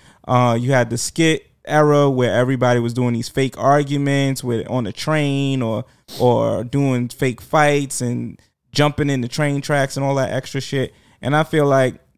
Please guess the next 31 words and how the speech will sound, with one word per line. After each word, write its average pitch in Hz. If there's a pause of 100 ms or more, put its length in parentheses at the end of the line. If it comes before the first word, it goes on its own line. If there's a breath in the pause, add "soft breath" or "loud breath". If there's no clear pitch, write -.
(160)
that 156
is 160
just 139
inconsiderate 135
to -
others. 143 (500)
And 120 (160)
that 160
shit 147
I 135
don't 131
like, 123
'cause 123
it's 120
like, 123 (680)
niggas 147
is 135
making 131
money 135
and 123
y'all 131 (140)
letting 139
these 147
niggas 139
get 127
famous 131
off 131
of -
shit 135
like 107
that. 147